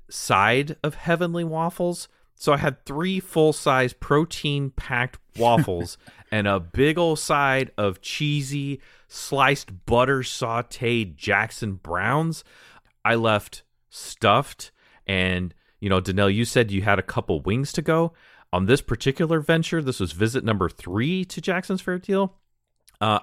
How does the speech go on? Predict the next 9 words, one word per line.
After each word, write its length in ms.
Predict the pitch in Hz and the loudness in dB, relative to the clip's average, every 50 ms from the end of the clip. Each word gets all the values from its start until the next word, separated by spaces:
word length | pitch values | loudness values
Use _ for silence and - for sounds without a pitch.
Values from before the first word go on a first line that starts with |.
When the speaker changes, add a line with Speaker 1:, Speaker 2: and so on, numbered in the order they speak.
| - - | 0 0
Speaker 1:
I 100 | 117 127 | 0 2
left 320 | 127 139 135 - - - | 2 2 0 0 -4 -6
with 180 | 107 101 - _ | -8 -8 -8 _
two 200 | - - 160 151 | -4 -2 0 0
<laughs> 0 | |
waffles. 880 | 135 104 92 98 117 135 - - - 226 233 - - - - - - - - - - - | 0 0 0 0 0 0 0 4 4 4 4 4 -4 -8 -6 -6 -8 -8 -10 -16 -6 -6
<laughs> 100 | 359 - - - 359 - - _ - - - _ - | -6 -6 -4 -8 -10 -10 -10 _ -20 -20 -20 _ 0
Speaker 2:
Yeah. 240 | 160 165 147 147 139 - - - - - | 2 2 2 2 0 -2 -6 -12 -16 -14
Speaker 1:
So, 440 | - - - 214 202 214 220 170 | -12 -6 -2 0 2 2 2 0